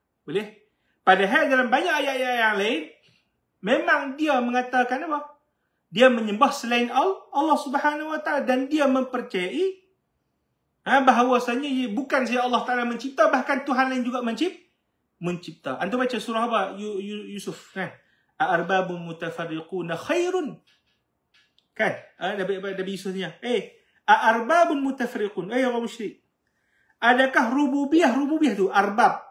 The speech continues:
<laughs> Tuhan-Tuhan banyak ni lebih baik daripada apa? Tuhan Allah Ta'ala yang eh, yang esa. Maknanya betul-betul dia pun me-, me-, mengetahui bahawasanya apa?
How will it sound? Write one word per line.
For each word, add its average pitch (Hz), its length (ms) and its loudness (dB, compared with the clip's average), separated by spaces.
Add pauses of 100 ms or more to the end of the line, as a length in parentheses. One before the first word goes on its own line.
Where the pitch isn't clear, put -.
(220)
<laughs> - 800 -18
Tuhan-Tuhan 240 560 2
banyak 240 400 0
ni 269 160 0
lebih 233 240 0
baik - 480 -4 (160)
daripada 233 640 -2
apa? 240 80 -8 (1600)
Tuhan 196 480 -2
Allah 180 240 -2
Ta'ala 165 320 -4
yang 156 240 -4
eh, 262 400 -10
yang 143 160 -10
esa. 143 240 -6
Maknanya 240 240 -2
betul-betul 247 640 -6
dia 208 80 -6
pun - 320 -4 (480)
me-, 196 160 -2
me-, 214 240 -4
mengetahui 220 480 -2
bahawasanya 233 560 -4
apa? - 320 -8